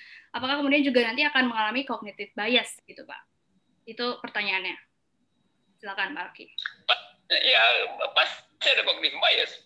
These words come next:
Speaker 2: Supaya, supaya dia belajar. Kan mesin itu kalau nggak ada biasnya, dia nggak akan belajar. Jadi, pertanyaannya, buat apa ada, eh, machine learning kalau cognitive biasnya hilang gitu? Kan dia, dia kan jadi, jadi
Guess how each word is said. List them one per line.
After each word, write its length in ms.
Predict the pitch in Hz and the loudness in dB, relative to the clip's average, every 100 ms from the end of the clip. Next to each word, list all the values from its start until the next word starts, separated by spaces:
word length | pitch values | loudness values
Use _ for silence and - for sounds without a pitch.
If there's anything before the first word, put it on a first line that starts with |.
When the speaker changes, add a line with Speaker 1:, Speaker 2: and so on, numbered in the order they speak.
| _ _ | _ _
Speaker 2:
Supaya, 360 | - - 123 143 - - - - - 762 640 - _ - | -12 -4 2 6 6 2 -2 -8 -8 -10 -10 -18 _ -10
supaya 280 | 494 - - | 0 2 2
dia 80 | 151 | 0
belajar. 460 | 143 139 - 151 - - | 2 2 0 -2 -2 -4
Kan 160 | - 262 | -4 -2
mesin 240 | 240 233 | -2 -4
itu 120 | 226 190 | -4 -2
kalau 160 | 220 220 | -2 0
nggak 120 | 196 | 0
ada 120 | 180 | 0
biasnya, 440 | 160 151 165 175 | 2 4 2 -4
dia 80 | 196 170 | -4 0
nggak 240 | 147 147 | -2 -2
akan 100 | 135 - | -6 0
belajar. 240 | - - | 0 -2
Jadi, 200 | - - - _ _ - | -12 -16 -18 _ _ -10
pertanyaannya, 560 | - 101 185 175 - - - 147 | 0 2 4 4 2 -2 -4 -2
buat 160 | 160 | 0
apa 320 | - - 165 156 135 | 2 2 2 4 4
ada, 160 | 139 131 | 2 0
eh, 500 | - - - - - - - | 0 -2 -4 -4 -6 -12 -12
machine 240 | 135 120 | -8 -4
learning 400 | 135 - 131 156 | -2 -2 -6 -4
kalau 240 | 139 143 - | -2 -2 -2
cognitive 720 | 156 - 147 - - _ 139 - | -8 -6 -6 -8 -12 _ -14 -6
biasnya 480 | 120 120 117 113 - | 2 4 4 2 0
hilang 400 | - 151 - 151 | 0 2 2 2
gitu? 320 | - - - - - - _ _ _ _ - | 0 -4 -8 -14 -16 -18 _ _ _ _ -2
Kan 80 | 320 | 0
dia, 160 | 359 349 - - _ - - - | 2 2 0 -12 _ -16 -14 -8
dia 140 | 156 - | 0 2
kan 160 | - - | 2 0
jadi, 360 | 180 170 175 165 160 165 156 - - - _ _ | 0 0 0 0 2 2 0 -6 -12 -20 _ _
jadi 160 | - 180 | -2 -2